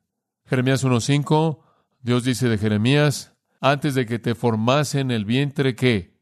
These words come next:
Te conocí". Ese es el tipo de conocimiento. ¿Qué quieres decir?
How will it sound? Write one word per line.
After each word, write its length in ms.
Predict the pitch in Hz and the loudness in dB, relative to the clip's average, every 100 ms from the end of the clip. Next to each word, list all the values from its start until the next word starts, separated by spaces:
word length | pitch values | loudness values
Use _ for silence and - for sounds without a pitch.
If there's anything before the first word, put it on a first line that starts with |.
| - | -8
Te 100 | 117 | -2
conocí". 580 | 113 110 127 110 - _ _ _ | 0 0 0 -2 -4 _ _ _
Ese 160 | 131 | -2
es 100 | 170 | 0
el 140 | 156 120 | 0 -2
tipo 300 | 117 107 120 | -2 0 0
de 100 | 113 | 2
conocimiento. 720 | 117 113 120 151 151 98 - - | 2 0 2 2 2 -2 -4 -4
¿Qué 140 | 156 | 0
quieres 220 | 147 147 | 2 2
decir? 440 | 135 127 175 123 | 2 2 2 0